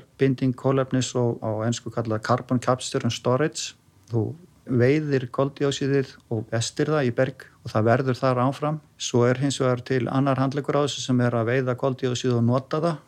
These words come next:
carbon capture and utilization, og það er svona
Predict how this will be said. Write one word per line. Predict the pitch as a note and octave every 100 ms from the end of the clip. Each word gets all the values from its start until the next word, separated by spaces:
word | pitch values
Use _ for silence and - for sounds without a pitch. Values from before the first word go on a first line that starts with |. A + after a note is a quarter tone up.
| _ -
carbon | A#2+ - B2
capture | C3 B2 - C3 B2
and | A#2 A2+ A2+ - - -
utilization, | B2+ A#2+ A#2 A#2+ A2+ C#3 C3+ D#3+ D#3+ - _ -
og | -
það | B2 B2+ C#3
er | C#3
svona | - C#3 C3